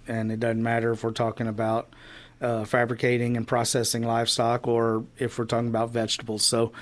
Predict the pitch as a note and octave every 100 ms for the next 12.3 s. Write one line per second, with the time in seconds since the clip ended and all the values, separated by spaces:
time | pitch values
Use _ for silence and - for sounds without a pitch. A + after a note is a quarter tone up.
0 | - - - - C3+ A2 - D#3 - C3
1 | B2+ - B2 A#2+ A2+ A#2 A#2 G#2 B2 A#2+
2 | - A#2 B2 B2 A2 G#2+ - - - -
3 | - C3+ C3 C3+ - B2+ E3 E3 D3+ C3
4 | C3 C3 B2+ A2 A2 G#2 - B2 B2+ A2+
5 | - B2 A#2+ A#2 G#2+ A#2+ A2+ A2+ G#2+ G2
6 | F#2+ - B2 A#2+ B2 A#2 A2+ G#2+ A2 G#2+
7 | - A2+ A2+ A2+ A2 A2 - A#2+ A2+ G#2+
8 | G#2+ A2+ A#2 A#2 A2+ A2 A2+ A2 G#2+ -
9 | A2+ A2+ A2 A#2+ A2+ A2+ A#2+ A#2 A2+ -
10 | A#2+ A#2+ A#2 A2 - A#2+ A2 G#2 A#2 A2
11 | A2 A#2 A#2 - - - - - - B2
12 | B2 A#2+ A#2+